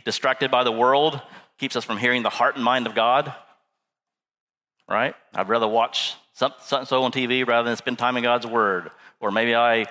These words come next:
hit the snooze button five times instead of getting up <laughs> early and reading God's devotion, right? Or when maybe we even lose the capacity to be stirred. Spiritual drift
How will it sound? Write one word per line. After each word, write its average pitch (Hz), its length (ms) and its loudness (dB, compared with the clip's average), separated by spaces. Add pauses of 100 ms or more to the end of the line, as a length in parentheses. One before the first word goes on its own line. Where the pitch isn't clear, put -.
(160)
hit - 120 -4
the 135 60 -10
snooze 147 280 0
button 147 220 -2
five 123 320 0
times 104 440 0
instead 113 200 -4
of 110 60 -4
getting 120 160 0
up 117 120 0
<laughs> - 0 -
early 135 260 0
and 151 100 0
reading 143 180 0
God's 127 260 0
devotion, 120 540 -6
right? 117 240 0 (2000)
Or 170 140 2
when 170 140 2
maybe 190 140 2
we 185 140 2
even 139 340 0
lose 180 460 2
the 143 120 -4
capacity 135 760 -2
to 117 40 0
be 113 140 -6
stirred. 95 480 -2 (4000)
Spiritual 180 360 0
drift 165 300 0